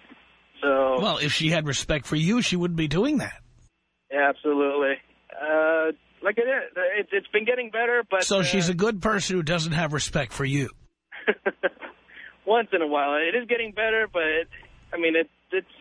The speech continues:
Speaker 1: it's almost out of her system now. I don't know why she does it, though. It's, it's
Speaker 2: Because
Speaker 1: insane.
Speaker 2: she never wanted to dress up. Uh, she only tarted herself up to meet a sucker who would sign the contract, and you did.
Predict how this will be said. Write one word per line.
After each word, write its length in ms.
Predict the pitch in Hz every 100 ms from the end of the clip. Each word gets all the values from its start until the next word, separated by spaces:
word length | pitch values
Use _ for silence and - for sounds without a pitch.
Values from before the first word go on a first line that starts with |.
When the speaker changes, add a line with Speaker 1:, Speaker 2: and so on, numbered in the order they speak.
| 165
Speaker 1:
it's 160 | - 208
almost 260 | 233 233 226
out 120 | 220
of 60 |
her 100 | 185 180
system 280 | 190 - 151
now. 160 | 139 135
I 120 | 185
don't 100 | 254
know 100 | 254
why 160 | 254 247
she 80 | 247
does 220 | 247 262
it, 100 | 170 -
though. 200 | 123 127
It's, 140 | 147
it's 140 | 160 - - -
Speaker 2:
Because 540 | 170 151 185 180 147 226
Speaker 1:
insane. 60 |
Speaker 2:
she 200 | 220 202
never 260 | 190 190 208
wanted 360 | 185 240 370
to 60 | 294
dress 360 | 165 160 - 165
up. 280 | 175 -
Uh, 160 | 160 143
she 220 | - 156
only 340 | - 185 240 240
tarted 360 | 185 180 185
herself 440 | 185 - 175 175 156
up 260 | 139 - - - - -
to 100 | 180
meet 180 | 165 156
a 60 |
sucker 560 | 170 - 220 - 131 - - - -
who 80 | 175
would 200 | 170 160
sign 320 | 196 170 175
the 80 | 202
contract, 580 | 285 330 - 165 107 143
and 160 | 160
you 140 | 170 196
did. 380 | 185 131 190